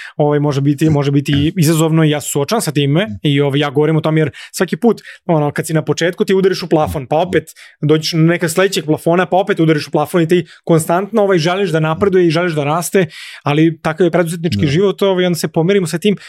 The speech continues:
Speaker 1: ja to gledam iz perspektive igrice, kao da je to neka igrica i prelazimo sa
Speaker 2: Nivoe,
Speaker 1: sledeći
Speaker 2: nivoe,
Speaker 1: livo-,
Speaker 2: da,
Speaker 1: level
Speaker 2: da, da.
Speaker 1: i ne treba doživljavati ništa lično, ništa stresno, ovaj, ima stresa, ali ne treba, prosto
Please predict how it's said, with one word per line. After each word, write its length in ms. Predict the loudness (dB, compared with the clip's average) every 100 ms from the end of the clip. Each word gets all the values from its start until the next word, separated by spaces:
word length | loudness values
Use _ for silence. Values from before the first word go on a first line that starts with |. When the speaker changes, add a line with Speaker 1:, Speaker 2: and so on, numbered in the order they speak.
| -6
Speaker 1:
ja 100 | -2
to 80 | 0
gledam 160 | 0
iz 100 | 0
perspektive 420 | 0 0 0 2 2
igrice, 360 | 2 -2 -6
kao 140 | -2 0
da 60 |
je 40 | 2
to 80 |
neka 200 | 0 0
igrica 280 | 0 0 0
i 40 | -2
prelazimo 480 | 0 2 2 0 -2 -2
sa 160 | 0
Speaker 2:
Nivoe, 360 | 2 2 2 0
Speaker 1:
sledeći 200 | 0 0
Speaker 2:
nivoe, 180 | 0 0
Speaker 1:
livo-, 240 | 0 0
Speaker 2:
da, 60 | 0
Speaker 1:
level 300 | 0 -2 -2
Speaker 2:
da, 80 | -2
da. 80 | -2
Speaker 1:
i 80 | 0
ne 120 | 0
treba 160 | 0 0
doživljavati 500 | 0 2 2 0 2
ništa 240 | 0 2
lično, 420 | 0 0 0 -2 -2 -8 _
ništa 220 | -2 -2
stresno, 560 | -2 -2 -2 0 0 0 -4 -6
ovaj, 280 | -2 0 0 -6 -8 -2
ima 160 | 0
stresa, 400 | 0 -2 -2 -4 -4 -8
ali 160 | -4 -2
ne 120 | -2
treba, 180 | -4 -8 -6
prosto 320 | -4 -4 -4